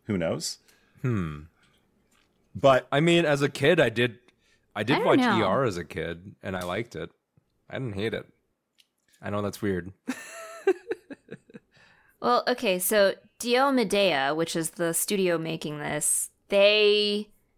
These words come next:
Speaker 3: seem to have a history of sports anime.
Speaker 1: Really?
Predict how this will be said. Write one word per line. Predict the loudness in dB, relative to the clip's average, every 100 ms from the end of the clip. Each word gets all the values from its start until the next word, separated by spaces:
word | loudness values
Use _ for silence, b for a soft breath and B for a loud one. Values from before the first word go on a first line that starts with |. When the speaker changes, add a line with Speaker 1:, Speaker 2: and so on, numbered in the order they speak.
| _
Speaker 3:
seem | -6 0 0 2
to | 2
have | 2 0
a | 0
history | -2 -2 0 0 2 2
of | 0 -2 -4 _ _ _
sports | -6 -4 -4 -2 -2 -2 -4 -6
anime. | -2 0 2 4 4 2 2 2
Speaker 1:
Really? | 2 4 4 4 2 -4 -10